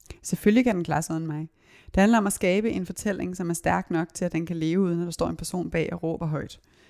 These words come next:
Og, øh, nu er det ikke, fordi jeg ellers skal sammenligne mig med Lego, men de har jo også en fortælling, som er skabt af, øh, en founder, og så en founders søn og så videre. Og, øhm, og det handlede jo rigtig meget om at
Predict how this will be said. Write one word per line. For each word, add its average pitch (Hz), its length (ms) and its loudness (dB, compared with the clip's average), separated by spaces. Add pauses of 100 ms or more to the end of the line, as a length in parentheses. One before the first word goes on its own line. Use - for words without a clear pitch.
(140)
Og, 170 400 2
øh, 151 380 2
nu 185 60 -2
er 185 40 0
det 180 60 -2
ikke, 190 120 -4
fordi 180 140 -2
jeg 160 80 2
ellers 180 220 -2
skal - 140 -10
sammenligne 175 440 -2
mig 170 100 -4
med 170 100 -2
Lego, 175 320 0 (180)
men 180 140 0
de 208 140 0
har 202 140 4
jo 170 180 2
også 185 180 -2
en 185 160 -2
fortælling, 156 540 -4 (360)
som 180 180 2
er 165 40 4
skabt - 600 0
af, 160 400 0
øh, 156 280 -2
en 156 100 -4
founder, 170 500 0
og 160 240 -2
så - 120 -4
en 170 140 -2
founders 165 360 -4
søn 170 240 -2
og 185 60 -4
så 170 120 -4
videre. 165 360 -2 (420)
Og, 160 360 2
øhm, 147 540 -4 (100)
og 160 160 0
det 196 100 4
handlede 190 320 2
jo 175 60 0
rigtig 170 260 -2
meget 175 260 0
om 160 140 -2
at 160 240 -2